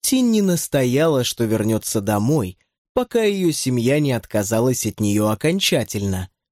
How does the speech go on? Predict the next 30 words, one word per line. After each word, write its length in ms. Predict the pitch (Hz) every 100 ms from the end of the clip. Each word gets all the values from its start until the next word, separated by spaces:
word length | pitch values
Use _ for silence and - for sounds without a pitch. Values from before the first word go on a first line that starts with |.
| _ _ _ -
не 160 | 233
говоря 480 | 202 185 180 170 165
уж 240 | 147 135 135
о 80 |
том, 420 | 120 - 185 104 98 _ _
что 220 | - - 240
ей 260 | 226 226
необходимо 760 | 214 196 - 156 127 131 160 139
было 260 | 131 127
поставить 640 | 117 117 - 120 113 110
в 100 | 113
известность 680 | 117 113 180 185 - 117 -
своих 380 | - 120 117 113
дядек 500 | 165 185 - - - _ _ _
и 100 | 285
устроить 640 | 269 233 - 220 208 190 156
заседание 800 | 143 135 123 110 120 147 139 113
семейного 600 | - 107 107 107 117 147
суда. 520 | - 233 170 101 90 - _ _ _ _ _ _
Синж 460 | - - 277 254 -
проводила 600 | 202 190 170 160 175 165
ее 360 | 156 151 156
до 180 | 143 151
мира, 480 | 175 226 139 95 92 _ _ _ -
откуда 480 | 254 - - 226 202
их 240 | 185 -
подбросили 680 | 147 120 117 127 156 143 123
возвращавшиеся 1160 | 117 110 110 107 - 131 127 - 120 110 123
домой 340 | 110 110 107 107
Плеймит 640 | - 196 208 123 101 -